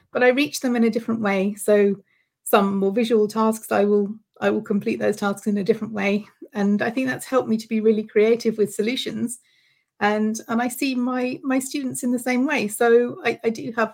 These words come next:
a couple of visually impaired students, but most of my students aren't.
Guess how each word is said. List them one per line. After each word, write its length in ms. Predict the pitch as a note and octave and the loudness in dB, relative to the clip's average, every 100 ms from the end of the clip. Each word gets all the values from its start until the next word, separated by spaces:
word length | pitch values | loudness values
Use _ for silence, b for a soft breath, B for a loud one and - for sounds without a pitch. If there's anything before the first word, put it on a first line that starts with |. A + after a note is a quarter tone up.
| - | -8
a 60 | - | -8
couple 320 | A3 A3 C#4 | -6 -2 -2
of 120 | C4 | -2
visually 260 | A#3+ A#3 A#3 | -4 -4 -2
impaired 320 | A3+ A#3 A3+ | 0 -2 -2
students, 420 | - A#3 B3+ - | -6 -8 -8 -6
but 120 | A3+ | -4
most 300 | A3+ A3+ A3+ | 0 0 0
of 100 | A3+ | -4
my 380 | A3 G#3+ A3 G#3 _ _ - | -2 -2 -2 -4 _ _ -10
students 480 | - A3 G#3+ A3+ - | -4 -2 -4 -6 -2
aren't. 400 | A3 G#3+ A#3+ | 0 0 -2